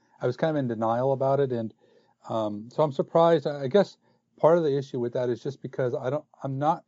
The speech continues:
sure what their plan is on the offensive line, and I feel like they're gonna need a lot of help from their tight ends, and, and you saw that, you know, in the preseason. You, and, and Jake Ferguson was fantastic,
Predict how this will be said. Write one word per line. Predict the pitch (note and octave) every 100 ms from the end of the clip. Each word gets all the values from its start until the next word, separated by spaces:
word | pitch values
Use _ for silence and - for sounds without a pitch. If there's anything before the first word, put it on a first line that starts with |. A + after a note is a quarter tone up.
| -
sure | - C#3+ C#3
what | B2+ A#2+ A#2 -
their | A2
plan | - B2+ A#2+ A#2
is | G#2 F#2+ F#2 _ _ _ _
on | A2
the | G#2+
offensive | G2+ A2+ - G2+
line, | G#2 G2+ G2 A2 A#2+
and | A2 G#2
I |
feel | - D3
like | C#3 C3+
they're | A#2
gonna | G#2+
need | A2 A2+
a |
lot | A2 G#2+
of | G2+
help | A#2+ C#3+ _
from | D#3+
their | D#3 C#3+
tight | D3+ D3+
ends, | B2+ C3+
and, | A#2 - _ _
and | C3
you | C3
saw | - G#3 F3
that, | G#2+ G2+ -
you | A#2
know, | A2
in |
the | G#2+
preseason. | A#2 A2 A2+ A#2
You, | A2 A#2+
and, | A#2+
and | A#2 A#2
Jake | F3+ F3+
Ferguson | D#3 C#3 A2+
was | G2+ F#2+
fantastic, | G2+ F#2 C#3 C3 -